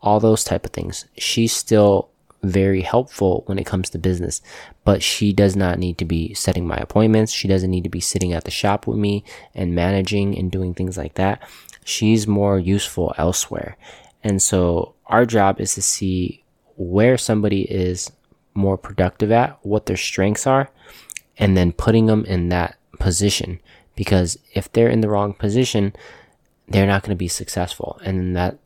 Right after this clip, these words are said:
ends up getting them fired. That ends up getting them no results, and that ends up hurting the team. So our goal is to find out what each person's strength is and put them in that department so that they can excel, they can grow, they can win.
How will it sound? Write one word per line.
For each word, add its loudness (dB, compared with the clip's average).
ends -4
up -6
getting 0
them -2
fired. 2
That -4
ends -2
up -2
getting -2
them -2
no 2
results, 0
and -4
that 0
ends -4
up -6
hurting -2
the -4
team. 2
So -4
our 4
goal 4
is -6
to -4
find 0
out -4
what 2
each -8
person's -4
strength -2
is -2
and -4
put -2
them 0
in -2
that -4
department -8
so -8
that -6
they -2
can -6
excel, 0
they -6
can -6
grow, 0
they -4
can -8
win. 0